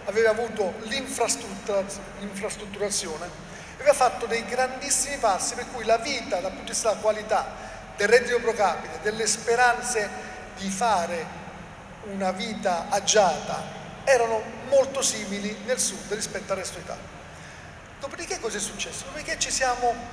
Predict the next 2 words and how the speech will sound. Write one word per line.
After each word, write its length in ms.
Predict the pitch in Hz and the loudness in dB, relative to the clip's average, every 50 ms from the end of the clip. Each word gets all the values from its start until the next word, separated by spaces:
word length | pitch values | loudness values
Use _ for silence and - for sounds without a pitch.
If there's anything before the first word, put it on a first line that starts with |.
| - - - - - - - - - - - - - - | -12 -12 -14 -14 -14 -14 -14 -16 -16 -16 -16 -12 -6 -6
all'improvviso 840 | 190 202 208 226 202 196 247 233 214 196 190 190 - - 185 185 - - - - - - - - - - - | -6 -4 -4 -8 -6 -6 -6 -6 -6 -8 -6 -4 -4 -4 -4 -6 -8 -10 -14 -14 -14 -14 -16 -16 -16 -16 -12
dimenticati 920 | - 240 233 240 233 233 233 240 233 233 247 208 160 143 127 - - | -10 -4 -2 -2 -2 -2 -6 -6 0 4 4 4 4 2 -4 -6 -10